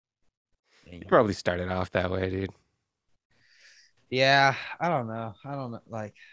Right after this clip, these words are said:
Speaker 1: how do you fucking, and he was just, like, a trusted guy. Like, nobody, like, they audited him, but they
Speaker 2: No,
Speaker 1: didn't
Speaker 2: yeah,
Speaker 1: audit
Speaker 2: you
Speaker 1: him hard enough
Speaker 2: Yeah, yeah.
Speaker 1: because they're like, "It's fucking Madoff, bro. He
Speaker 2: Probably
Speaker 1: made the NASDAQ."
Speaker 2: money on the back end, too.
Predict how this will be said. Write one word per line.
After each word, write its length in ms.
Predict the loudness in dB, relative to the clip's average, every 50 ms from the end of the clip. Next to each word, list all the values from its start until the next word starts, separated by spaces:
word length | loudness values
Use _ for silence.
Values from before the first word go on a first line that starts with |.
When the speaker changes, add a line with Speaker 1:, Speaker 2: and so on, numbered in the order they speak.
| _ _ _ _
Speaker 1:
how 160 | -16 -14 -12
do 80 | -10 -10
you 120 | -10 -10 -10 _ -12
fucking, 280 | -14 -12 -12 -14 -14 -14 _ _
and 120 | -2 2 2
he 100 | 4 4
was 80 | 2
just, 120 | 0 0 -2
like, 80 | -2 -4
a 80 | -4
trusted 400 | -6 -4 -4 -6 -6 -6 -8 -6 -4
guy. 360 | -2 -2 -2 -2 -4 -6 -10 _ _ _ _ _ _ _ _ _ -10
Like, 240 | -8 -8 -8 -10 _ _ _ _
nobody, 380 | -12 -10 -8 -8 -6 -6 -6 -4
like, 240 | -4 -6 -6 -6 -8
they 120 | -6 -4
audited 460 | -2 -2 0 0 -2 -2 -4 -6 -6
him, 300 | -6 -6 -8 -8 -10 -10 -8
but 240 | -8 -8 -8 -8 -10 _ _ _ _ _ _ _ _ _ _ _ _ _ _ _ _ _ _ _ _ _ _
they 100 | -6 -4
Speaker 2:
No, 100 | -2 0
Speaker 1:
didn't 120 | 0 0 -2
Speaker 2:
yeah, 60 | -2
Speaker 1:
audit 140 | -2 -4 -6
Speaker 2:
you 40 | -8
Speaker 1:
him 80 | -10 -8
hard 240 | -6 -4 -4 -4 -4
enough 320 | -6 -8 -8 -8 -8 -10 -12 _ _ _ _ _ _ _ _ _ _
Speaker 2:
Yeah, 80 | -12 -10
yeah. 180 | -8 -8 -8 -8
Speaker 1:
because 280 | -8 -10 -10 -10 -10
they're 100 | -10 -8
like, 200 | -8 -8 -10 -12 -12
"It's 360 | _ -10 -12 -12 _ _ -20 -16 -14
fucking 220 | -12 -10 -8 -8
Madoff, 300 | -6 -6 -6 -8 -10 -12 -12
bro. 180 | -12 -12 -10 -10
He 80 | -8 -4
Speaker 2:
Probably 240 | -2 0 0 0 -2
Speaker 1:
made 100 | -4 -8
the 40 | -8
NASDAQ." 280 | -8 -8 -10 -8 -2
Speaker 2:
money 240 | 2 4 4 6 4
on 100 | 4 2
the 60 | 2
back 280 | 2 2 4 2 2 0
end, 200 | -4 -6 -6 -6
too. 280 | -8 -8 -8 -8 -10